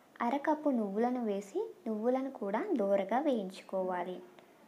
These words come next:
నువ్వులను కూడా సిమ్లోనే పెట్టి నువ్వులు చిటపటలాడేంత వరకు నువ్వులను వేయించుకొని ఒక ప్లేట్లోకి నువ్వులని తీసుకుందాం. వీటిని కూడా పూర్తిగా చల్లారాక మెత్తని పౌడర్లా పట్టుకొని పెట్టుకోవాలి. నువ్వుల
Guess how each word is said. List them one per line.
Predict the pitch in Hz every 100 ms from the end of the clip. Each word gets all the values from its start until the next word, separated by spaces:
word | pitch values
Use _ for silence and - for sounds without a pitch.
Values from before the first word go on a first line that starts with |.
| - - - 240
నువ్వులను | 247 277 311 320 311
కూడా | 254 294 285
సిమ్లోనే | 226 233 254 262 240
పెట్టి | 208 285 415 - - - - - 262
నువ్వులు | 269 294 311 302
చిటపటలాడేంత | 269 254 262 262 240 220 220 226 214
వరకు | 202 202 202 202 - - - - 247
నువ్వులను | 240 277 294 285 214
వేయించుకొని | 202 214 - 226 214 214 220 - - - - - - -
ఒక | 233
ప్లేట్లోకి | 262 247 226 226 233 233 349 349
నువ్వులని | 226 214 254 359
తీసుకుందాం. | 320 - - 202 190 180 202
వీటిని | 247 311 294 294
కూడా | 202 285
పూర్తిగా | - 220 226 254 254
చల్లారాక | 208 208 202 190 190 285 453 294
మెత్తని | 226 233 240 226
పౌడర్లా | 202 190 185 208 403 -
పట్టుకొని | 277 - 220 254
పెట్టుకోవాలి. | 370 302 214 220 196 190 180 175 - - - - - _ _ _ - - - - 254
నువ్వుల | 254 247